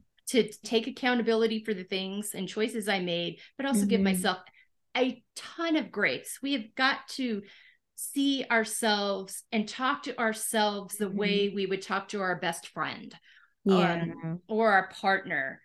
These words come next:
Speaker 1: So changing the language in our heads of, like, you say something, and it's so automatic. So that's the other thing I started doing too, is I started writing down all of the negative language that was going on in my head.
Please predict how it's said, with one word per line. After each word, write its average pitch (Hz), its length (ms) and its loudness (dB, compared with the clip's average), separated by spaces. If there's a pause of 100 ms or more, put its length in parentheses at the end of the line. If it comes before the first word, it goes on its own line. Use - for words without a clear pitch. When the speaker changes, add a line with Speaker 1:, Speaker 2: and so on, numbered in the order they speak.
Speaker 1:
So 240 220 -8 (140)
changing 285 520 -2
the 202 100 -2
language 214 520 0
in 196 100 -2
our 175 100 0
heads 196 540 2
of, 180 160 -6
like, 170 240 0 (240)
you 208 100 -8
say 359 320 0
something, 285 240 -2
and 214 80 4
it's 202 160 -4
so 370 160 2
automatic. 156 600 0 (220)
So 247 140 -4
that's 262 240 2
the 190 100 2
other 214 180 2
thing 170 200 -4
I 160 80 -2
started 165 320 -6
doing 160 280 -6
too, 320 220 -2
is 190 100 -2
I 180 100 -6
started 226 380 0
writing 190 380 0
down 180 520 -2 (540)
all 214 420 2
of 202 200 -2
the 196 80 -2
negative 180 600 -2
language 180 640 -6
that - 120 -6
was 180 200 -6
going 170 320 -2
on 160 160 -2
in 156 100 -4
my 139 80 -6
head. - 520 -4